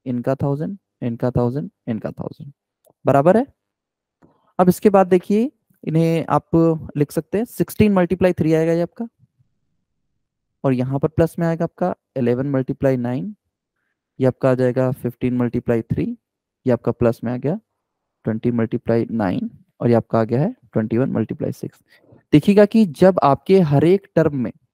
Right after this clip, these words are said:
जब आपके हर एक टर्म में कोई वैल्यू हो, तो उसे आप इस तरीके से कट करके छोटा कर सकते हो।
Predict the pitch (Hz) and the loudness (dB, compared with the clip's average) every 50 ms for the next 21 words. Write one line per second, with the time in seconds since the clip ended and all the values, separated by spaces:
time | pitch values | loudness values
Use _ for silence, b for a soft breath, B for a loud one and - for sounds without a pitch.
0 | _ _ - 131 135 135 - - 170 151 127 131 165 170 - - 151 139 147 147 | _ _ 0 2 2 2 2 -2 0 2 2 2 2 0 0 -2 -2 0 0 -2
1 | 143 - 147 135 120 113 113 127 147 135 135 139 170 226 - - 143 120 - - | 0 0 0 2 2 0 0 0 -2 -2 -2 -4 -4 -4 -2 -2 -4 -2 -4 -6
2 | 127 143 - 143 131 - - 110 107 - 123 117 - - 165 - - 127 - - | -6 -4 -2 -4 -2 -2 -4 -4 -4 -4 -8 -8 -6 -6 -8 -2 -2 -4 -2 -2
3 | - 113 - - 214 330 - _ _ _ _ - 127 - 107 101 - 104 113 - | -6 -6 -4 -2 -4 -4 -4 _ _ _ _ 0 2 2 2 -2 -2 -6 -8 -8
4 | - - _ - - - | -14 -14 _ -14 -14 -14